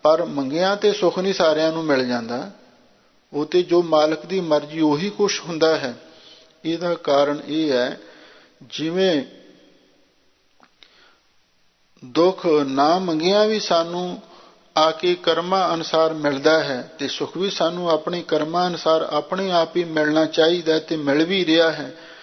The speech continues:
ਤੇ ਸਾਨੂੰ ਸੁੱਖ ਦੇ ਲਈ ਬਹੁਤਾ ਤਰਲੋ ਮੱਛੀ ਨਹੀਂ ਹੋਣਾ ਚਾਹੀਦਾ, ਬਲਕਿ ਧੰਨ ਸ਼੍ਰੀ ਗੁਰੂ ਤੇਗ ਬਹਾਦਰ ਸਾਹਿਬ ਜੀ ਦੇ ਵੀ ਬਚਨ ਨੇ, "ਸੁਖ ਕੋ ਮੰਗੈ ਸਭ ਕੋ, ਦੁੱਖ ਨਾ ਮੰਗੈ ਕੋਈ।"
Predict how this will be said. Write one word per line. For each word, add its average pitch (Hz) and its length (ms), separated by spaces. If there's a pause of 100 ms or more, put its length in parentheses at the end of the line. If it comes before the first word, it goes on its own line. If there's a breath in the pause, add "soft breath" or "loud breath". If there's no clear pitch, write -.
(340 loud breath)
ਤੇ 190 120
ਸਾਨੂੰ 175 500
ਸੁੱਖ 160 280
ਦੇ 175 200
ਲਈ 170 200
ਬਹੁਤਾ 175 480
ਤਰਲੋ 160 440
ਮੱਛੀ 151 380
ਨਹੀਂ 185 140
ਹੋਣਾ 147 320
ਚਾਹੀਦਾ, 151 760 (420 loud breath)
ਬਲਕਿ 151 460
ਧੰਨ 165 340
ਸ਼੍ਰੀ 175 280
ਗੁਰੂ 175 220
ਤੇਗ 160 300
ਬਹਾਦਰ 156 440
ਸਾਹਿਬ 156 460
ਜੀ 175 120
ਦੇ 175 160
ਵੀ 175 140
ਬਚਨ 151 400
ਨੇ, 139 200 (2000 loud breath)
"ਸੁਖ 175 320
ਕੋ 190 220
ਮੰਗੈ 165 560
ਸਭ 185 320
ਕੋ, 185 280
ਦੁੱਖ 165 320
ਨਾ 208 200
ਮੰਗੈ 170 440
ਕੋਈ।" 131 340